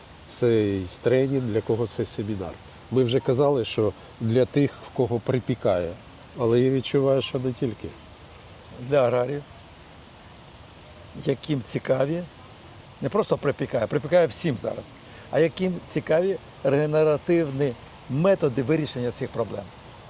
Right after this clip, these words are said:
Speaker 2: Бо не всі готові для цього. Студентам, які також, е,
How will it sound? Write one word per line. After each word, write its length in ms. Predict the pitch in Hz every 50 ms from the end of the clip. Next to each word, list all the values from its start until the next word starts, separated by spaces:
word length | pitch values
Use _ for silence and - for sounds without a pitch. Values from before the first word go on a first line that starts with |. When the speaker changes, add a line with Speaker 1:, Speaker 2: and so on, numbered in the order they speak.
| - -
Speaker 2:
Бо 100 | 120 151
не 100 | 170 202
всі 220 | 196 151 - - 233
готові 380 | 180 160 - - 170 131 123 117 107
для 100 | 117 120
цього. 220 | - - 113 - - - - - - - - - - - - - - - - - - - - - - - - - - - - - - - - - - -
Студентам, 640 | - - 220 185 185 185 185 175 135 180 165 160 156 151 135 - - - - - - 151
які 380 | 139 170 160 - - 170 165
також, 400 | 160 - 165 160 147 - 156 135 -
е, 260 | - - 123 123